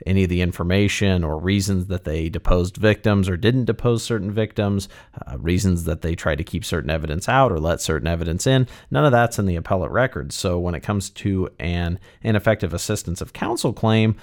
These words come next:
it's really difficult to address something like that because it's not in the record. And as we hear oftentimes from appellate courts, if it's not in the record,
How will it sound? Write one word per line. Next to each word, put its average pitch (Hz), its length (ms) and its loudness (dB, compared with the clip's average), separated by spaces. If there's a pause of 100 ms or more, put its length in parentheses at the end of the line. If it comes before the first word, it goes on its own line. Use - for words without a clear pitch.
(120)
it's - 140 -8
really 117 180 4
difficult 95 440 -2
to 87 120 -4
address 98 340 0
something 92 360 -4
like 98 180 -4
that 85 220 -4
because 82 280 -4
it's - 160 -10
not 65 280 -6
in 78 160 -4
the 67 80 -8
record. 64 440 -6
And 73 200 -6
as 73 160 -10
we 82 160 -4
hear 87 260 -6
oftentimes 107 720 -4
from 101 340 -2
appellate 90 420 -6
courts, - 380 -2 (260)
if 80 120 -6
it's 80 160 -8
not 90 200 2
in 107 80 4
the 117 80 4
record, 123 460 4